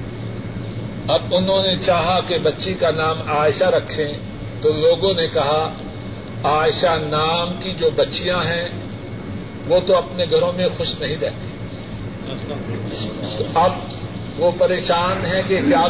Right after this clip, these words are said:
کریں، بچی کا نام عائشہ رکھیں کہ نہ رکھیں۔ مجھے اس سوال کے متعلق تو خبر نہ تھی، لیکن اللہ کے حکم سے درس میں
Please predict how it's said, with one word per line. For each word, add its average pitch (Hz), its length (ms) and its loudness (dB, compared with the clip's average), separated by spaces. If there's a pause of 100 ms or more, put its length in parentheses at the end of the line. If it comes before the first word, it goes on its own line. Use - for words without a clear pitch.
کریں، 170 260 2 (760)
بچی 196 380 0
کا 185 200 2
نام 165 260 -2 (180)
عائشہ 151 400 2
رکھیں 156 480 0 (100)
کہ 135 140 -2
نہ 160 60 0
رکھیں۔ - 380 -4 (1300)
مجھے 185 360 2 (960)
اس 143 100 -4 (100)
سوال 165 420 4
کے 196 80 -2
متعلق 185 560 0
تو 180 140 4
خبر 165 180 2
نہ 160 140 -4 (120)
تھی، 175 80 0
لیکن 170 340 -2 (140)
اللہ 160 420 0
کے 170 80 -2
حکم - 380 -2 (100)
سے 427 100 -2 (1120)
درس 175 340 4
میں 98 200 -2